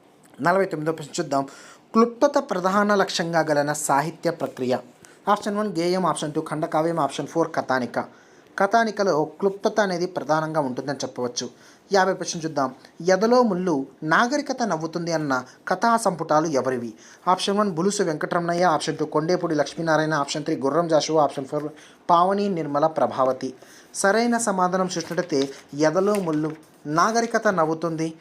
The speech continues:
ఇంకా మనం గమనించినట్టయితే అనాథ, అనాథతో పాటు, ఆ, అనాథ, స్త్రీజాతి, ఎదలో ముళ్ళు, నాగరికత నవ్వుతుంది, ఇవన్నీ కూడా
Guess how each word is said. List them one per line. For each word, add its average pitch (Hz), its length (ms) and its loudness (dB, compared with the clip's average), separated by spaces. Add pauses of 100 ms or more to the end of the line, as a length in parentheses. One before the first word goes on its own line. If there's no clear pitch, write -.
(300)
ఇంకా 208 260 2
మనం 196 240 0
గమనించినట్టయితే 180 760 -2
అనాథ, 180 460 2 (960)
అనాథతో 220 520 4
పాటు, 175 560 2 (300)
ఆ, 139 360 0 (960)
అనాథ, 160 520 2 (280)
స్త్రీజాతి, 165 1120 0 (720)
ఎదలో 175 360 4
ముళ్ళు, 156 380 -2 (320)
నాగరికత 170 560 2
నవ్వుతుంది, 151 600 -2 (220)
ఇవన్నీ 196 260 4
కూడా 196 460 4